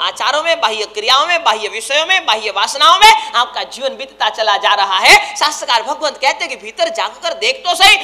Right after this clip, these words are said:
कि तेरे पास कितना अमूल्य हीरा है, क्यों न देखे।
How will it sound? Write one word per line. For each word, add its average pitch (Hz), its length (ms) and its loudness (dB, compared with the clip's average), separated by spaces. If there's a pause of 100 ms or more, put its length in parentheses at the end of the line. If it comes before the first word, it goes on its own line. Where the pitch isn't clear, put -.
(100)
कि 247 100 -6
तेरे 247 200 -2
पास - 240 -8
कितना 285 300 -12
अमूल्य 196 400 -14
हीरा 156 260 -20
है, - 200 -20 (3750)
क्यों 262 140 -20
न 320 140 -14
देखे। - 300 -12